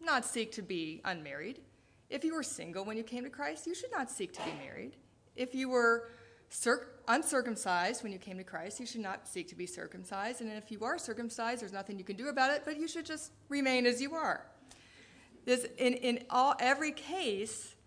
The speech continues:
it doesn't matter, right? There is no need to change your status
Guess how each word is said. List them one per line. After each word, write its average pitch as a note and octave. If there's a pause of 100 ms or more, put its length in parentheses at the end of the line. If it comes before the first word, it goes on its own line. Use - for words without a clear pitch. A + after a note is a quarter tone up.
(2250)
it A3+
doesn't A3+
matter, G#3 (600)
right? E3 (680)
There G#3
is G#3
no A3
need B3+
to A3 (200)
change G#3
your F#3+
status -